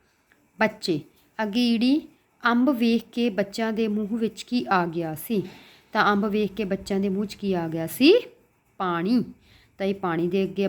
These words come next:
ਜਿਹੜਾ ਬਾਕਸ ਬਣਿਆ ਹੋਇਆ, ਉਹਦੇ 'ਚ ਟਿੱਕ ਲਗਾਵਾਂਗੇ ਆਪਾਂ। ਸੱਸਾ, "ਕਿਸ ਦੀ ਅੱਖ ਖੁੱਲ੍ਹ ਗਈ ਸੀ?" ਤਾਂ ਰੁੱਖ ਦੀ ਅੱਖ ਖੁੱਲ੍ਹ ਗਈ ਸੀ। ਜਦੋਂ, ਅ, ਬੱਚਿਆਂ ਨੇ ਉਹਨੂੰ ਵੱਟੇ ਮਾਰਨੇ ਸ਼ੁਰੂ ਕੀਤੇ, ਤਾਂ ਰੁੱਖ ਦੀ ਜਿਹੜੀ ਅੱਖ ਹੈ, ਉਹ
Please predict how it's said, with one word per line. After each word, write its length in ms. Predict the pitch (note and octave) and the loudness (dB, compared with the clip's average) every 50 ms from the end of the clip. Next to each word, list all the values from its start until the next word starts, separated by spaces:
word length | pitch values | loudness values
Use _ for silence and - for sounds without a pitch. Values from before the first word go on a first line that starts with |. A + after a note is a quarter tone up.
| F#3+ - | -2 -4
ਜਿਹੜਾ 180 | G3 G3 G#3+ | -2 -2 0
ਬਾਕਸ 320 | G#3 G3 G3+ F#3 F#3+ - - - | 2 2 0 0 0 -4 -6 -4
ਬਣਿਆ 180 | G3 F#3+ F#3+ | -2 -2 0
ਹੋਇਆ, 100 | F#3 F#3 | 0 -2
ਉਹਦੇ 140 | F#3 F3 G#3 | -2 -2 -4
'ਚ 120 | G3+ - - | -6 -6 -8
ਟਿੱਕ 200 | A3+ A3 - A3+ | -10 -6 -4 -4
ਲਗਾਵਾਂਗੇ 480 | G#3 G3 G#3 G#3 G#3 G#3 A3 G#3+ A3+ | -2 0 0 0 0 0 0 0 -2
ਆਪਾਂ। 240 | A3 A3 - D4 F#4+ - - _ _ _ _ - - _ _ _ _ _ | -2 -4 -4 -6 -6 -6 -8 _ _ _ _ -20 -20 _ _ _ _ _
ਸੱਸਾ, 440 | - - A3 G#3 - - C4 C4 C#4 | -8 -6 -6 -6 -2 0 0 0 0
"ਕਿਸ 400 | C4+ - - - D#4 F4 D#4 C#4+ | -2 -4 0 4 4 4 4 4
ਦੀ 240 | C4+ D#4+ D#4 D4 C4 | 4 4 6 6 4
ਅੱਖ 220 | B3 B3+ - - | 2 -2 -8 -6
ਖੁੱਲ੍ਹ 240 | - B3+ B3+ B3+ C4 | -2 0 0 2 2
ਗਈ 240 | A3 A3 G#3+ G3+ F#3 | 0 0 0 0 -2
ਸੀ?" 340 | F#3+ - A3 G#3+ F#3 F#3+ - _ _ _ _ _ _ _ _ _ | -2 -2 -4 -4 -4 -4 -8 _ _ _ _ _ _ _ _ _
ਤਾਂ 120 | F#3 F3 | -6 -4
ਰੁੱਖ 220 | E3+ F3+ F#3 - A#3 | -2 -4 -2 -2 0
ਦੀ 200 | G3+ B3+ C4 B3+ | 2 2 2 2
ਅੱਖ 180 | B3+ B3+ B3 | 2 0 0
ਖੁੱਲ੍ਹ 200 | A3+ B3 C4 C4+ | 0 2 2 4
ਗਈ 160 | C4 C4 C#4 C4+ | 4 4 2 2
ਸੀ। 240 | C4+ - C#4 C#4 C4+ - - - _ _ | 2 2 2 2 0 -2 -10 -20 _ _
ਜਦੋਂ, 400 | E3 - G#3 G3 G#3+ A3 A3+ A3+ | -6 -4 -2 0 0 0 0 -2
ਅ, 280 | - - G#3 G#3 G3+ G3 | -2 -2 0 0 2 2
ਬੱਚਿਆਂ 420 | F3+ F3+ G3 F#3+ - A3+ A3 G#3 | 2 0 -2 -2 -2 -4 -2 -2
ਨੇ 100 | G#3+ G#3+ | -2 -2
ਉਹਨੂੰ 160 | G#3+ A3 A#3+ A#3 | 0 0 0 0
ਵੱਟੇ 260 | G#3+ G#3 - A3 G#3+ | -2 -2 -4 -4 -2
ਮਾਰਨੇ 300 | G#3+ G3+ G3 G3 G3+ G#3 | 0 0 2 2 2 0
ਸ਼ੁਰੂ 260 | G3+ - G3+ A3+ A3+ | 0 0 -2 -2 -2
ਕੀਤੇ, 420 | G#3+ G#3+ G3+ - - - G3+ G3+ G3+ G3 - - - _ | -2 -4 -6 -6 -4 -2 -2 -2 -2 -6 -12 -20 -6 _
ਤਾਂ 100 | - G#3 | 0 0
ਰੁੱਖ 240 | G3 F#3+ G3 - G#3 | 0 0 -2 -2 -2
ਦੀ 120 | F#3+ G#3 | -2 0
ਜਿਹੜੀ 280 | F3+ G3 G3 A3 G#3+ F#3 | 0 -2 0 0 0 0
ਅੱਖ 200 | - - - - | 0 -4 -6 -4
ਹੈ, 60 | F3+ | -4
ਉਹ 340 | E3+ E3+ D#3 B3 F4+ B4+ | -4 0 2 4 4 4